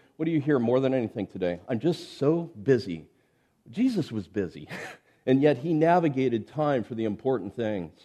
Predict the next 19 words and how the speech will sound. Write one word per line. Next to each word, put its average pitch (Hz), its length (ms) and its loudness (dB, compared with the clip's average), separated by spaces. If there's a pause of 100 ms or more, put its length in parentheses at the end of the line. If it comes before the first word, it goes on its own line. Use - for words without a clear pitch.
(960)
Uh, - 60 -12
one 139 180 8
more 131 180 8
analogy. 123 500 6
Imagine 127 540 6
that 113 220 4
a 110 80 0
bank 110 460 2
credits 120 460 0
your 110 140 4
account 117 440 2
each 127 260 -4
morning 123 380 2
with 101 240 -2
eighty-six 147 680 -4
thousand 117 540 0
dollars, 98 540 0
eighty-six 156 480 -2
thousand 107 400 2